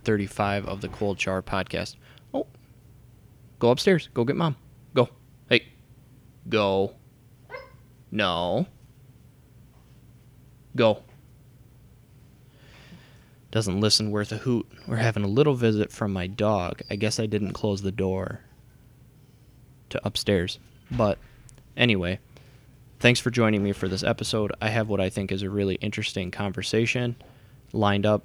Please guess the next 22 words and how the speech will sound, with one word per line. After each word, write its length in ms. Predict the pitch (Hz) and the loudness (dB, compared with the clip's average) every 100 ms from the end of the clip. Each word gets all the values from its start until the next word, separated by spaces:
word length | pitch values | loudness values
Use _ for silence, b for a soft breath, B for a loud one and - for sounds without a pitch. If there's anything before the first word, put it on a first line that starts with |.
| - | -2
with 360 | 107 98 - - | 0 0 -4 -12
certainly 400 | - 127 117 113 | -2 0 2 0
a 60 | 101 | 0
very 240 | 104 95 | 0 0
interesting 400 | 92 - - 95 | -2 -6 -6 -4
individual. 560 | 87 82 - - 90 - - - | -4 -4 -6 -6 -8 -10 -12 -6
And 140 | 101 | -2
I 60 | 98 | 0
had 120 | 95 | 0
shared 180 | 113 110 | 0 0
with 140 | 101 | -2
him 160 | 110 98 | -2 -2
as 140 | 98 | -2
we 80 | 95 | -2
took 180 | - 107 | -2 -2
a 60 | |
break 420 | 101 101 98 - - | -2 0 0 -4 -12
about 300 | - 104 101 | -4 -2 0
halfway 380 | 113 110 - 104 | 0 -2 0 -2
through 340 | - 110 104 101 b b b b - | -2 -2 -2 -2 b b b b -10
this 220 | 110 98 | -2 2
episode 560 | 104 107 113 104 98 92 | 2 0 -2 -2 -2 -4